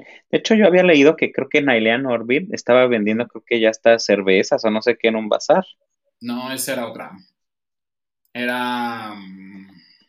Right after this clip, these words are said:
Speaker 2: Lolita Cortés. Que acuérdate que toda la, la cuarentena se la aventó comiendo molletes. <laughs>
Speaker 1: No, Nailea Norvin vende en un tianguis para sobrevivir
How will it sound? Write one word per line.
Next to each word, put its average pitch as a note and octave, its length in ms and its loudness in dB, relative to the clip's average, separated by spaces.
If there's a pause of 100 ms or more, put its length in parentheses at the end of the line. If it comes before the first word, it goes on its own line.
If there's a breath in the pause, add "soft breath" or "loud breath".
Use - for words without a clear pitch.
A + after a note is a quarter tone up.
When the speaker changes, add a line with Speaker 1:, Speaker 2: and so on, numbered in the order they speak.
(380)
Speaker 2:
Lolita C3+ 320 -6
Cortés. - 600 -10 (380)
Que C3 80 -12
acuérdate C3+ 260 -6
que C3+ 140 -6
toda C#3 180 -2
la, B2+ 260 -6
la A2+ 480 -10 (100)
cuarentena B2 560 -8
se A#2+ 160 -10
la A2 80 -10
aventó A2 420 -10
comiendo A#2+ 420 -8
molletes. A2 800 -12 (200)
<laughs> - 400 -16 (440)
Speaker 1:
No, A#3+ 500 4
Nailea E3 400 4
Norvin G3 420 4
vende F3+ 220 0
en F3 100 -4
un F3 140 -8
tianguis E3+ 340 -2
para C#3+ 200 0
sobrevivir C3 640 0